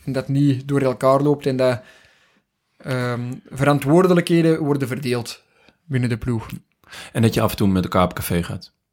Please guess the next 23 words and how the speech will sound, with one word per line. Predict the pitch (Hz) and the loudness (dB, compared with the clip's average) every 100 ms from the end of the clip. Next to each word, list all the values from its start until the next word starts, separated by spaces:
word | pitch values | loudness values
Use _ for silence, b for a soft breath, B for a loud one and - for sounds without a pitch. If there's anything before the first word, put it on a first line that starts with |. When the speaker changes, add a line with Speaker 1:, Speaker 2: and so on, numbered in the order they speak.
| _ _ _ _ _ | _ _ _ _ _
Speaker 1:
Ja, | - 147 139 | -4 2 2
ja, | 120 - | 0 -2
op | 151 | 2
de | 147 | 4
juiste | 147 147 - | 6 6 2
moment. | 135 131 127 | -2 -2 -2
Speaker 2:
Ja, | - 107 101 | 2 2 2
ge-, | 120 151 | 0 2
eh, | - - - 110 | 2 2 -2 -2
gebeurt | 131 131 143 | 2 2 2
dat | 135 | 0
wel | 135 | -2
eens, | 147 160 - | -4 -6 -8
eh, | - 117 113 113 110 107 107 107 107 | -4 -2 -2 -4 -4 -6 -4 -4 -6
eh, | - - 101 101 98 | -8 -8 -6 -4 -4
tijdens | 113 113 117 | 0 0 0
het | - | -4
seizoen | 123 110 131 139 | -4 -4 -4 -6
of | 120 - | -8 -6
alleen | - 98 98 98 - | -2 2 2 0 -6
voor | - - 104 87 | -14 -4 0 0
het | 82 | -2
seizoen? | - - 95 | -10 -12 -14